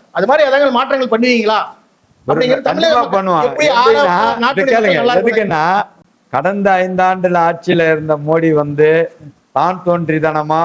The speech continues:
Speaker 2: அவர் வைக்கிறது தான் சட்டம்னு இருந்தாரு.
Speaker 1: அண்ணா, அண்ணா,
Speaker 2: இப்ப அப்படி
Speaker 1: அதுக்கு,
Speaker 2: இருக்கிறதுக்கு
Speaker 1: அதுக்கு
Speaker 2: வாய்ப்பு
Speaker 1: மக்கள்,
Speaker 2: இல்ல.
Speaker 1: அண்ணா, அதுக்கு
Speaker 2: இப்ப
Speaker 1: நானே,
Speaker 2: கேளுங்க.
Speaker 1: அதுக்கு தானே மக்கள்
Speaker 2: இப்ப அதுக்கு,
Speaker 1: கொடுத்தாங்க.
Speaker 2: அதுதான் சொல்ல வரேன் சார். இப்ப அதுக்கு
Speaker 1: நாங்க வந்து
Speaker 2: இருக்கிறதுக்கு
Speaker 1: யாருக்கு
Speaker 2: நான்
Speaker 1: சப்போர்ட்
Speaker 2: சொல்றதை
Speaker 1: இல்ல,
Speaker 2: கேளுங்க.
Speaker 1: நாங்க கரெக்டா சொல்லுவோம்.
Speaker 2: நாங்க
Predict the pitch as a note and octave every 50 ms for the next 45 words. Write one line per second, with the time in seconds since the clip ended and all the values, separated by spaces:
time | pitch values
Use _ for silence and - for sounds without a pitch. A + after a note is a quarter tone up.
0 | E3+ D#3 C#3+ D3+ D#3+ D#3 D#3 D#3+ D#3+ E3+ E3+ D#3 E3 D#3+ D3 E3 E3+ E3 - -
1 | D#3 D#3 - E3+ D#3+ D#3+ D#3+ D#3 D3+ D3 D#3+ D3+ D3 C#3 B2 A2 D3+ F#3+ G3+ F#3
2 | D#3+ - - - _ - - B3+ C4 A#3 A#3 - A3+ A3+ A3 G#3 G3 G3+ G3 G3
3 | G#3 A3 A3 A#3 A3+ A#3+ A3 A#3 A3+ A3 G#3 G#3+ A3 A3 C4 B3+ G#3+ G#3+ G#3+ G#3
4 | F#3+ F3 D3+ - - - G#3 C4 C#4+ G#3 - - - _ _ - G3 A3+ D4 -
5 | A3 G#3+ C#4 C#4+ E4 E4 - - - B3+ A#3 A3 G3 F3+ A3 D#4 E4+ E4 D4 C#4+
6 | C#4 - E4 D#4+ D4 C#4 C4+ B3 A#3 B3 A#3 A3 A3 B3+ A#3+ - C4 B3 A#3 B3
7 | C4+ B3+ D4 C#4+ - B3+ B3+ D4 D4 C#4 B3+ A#3+ A3 E3+ - F#3 G3+ A3+ A#3+ B3
8 | A#3 - - E3+ E3+ - - A3 G#3+ G#3+ G3+ G3+ G#3+ A3 A3 - A#3+ D#4+ D#4 -
9 | A3 G#3 - - A3 A3+ A3 A3 B3+ D4 D#4 C4 D3+ D#3+ - - G3 G#3 A#3 C4
10 | B3+ G#3 A3 G#3+ A#3 - - - - B3 A#3+ C#4+ B3 A#3+ C4 C4 A3+ F#3+ D#3+ F#3
11 | F#3+ F3+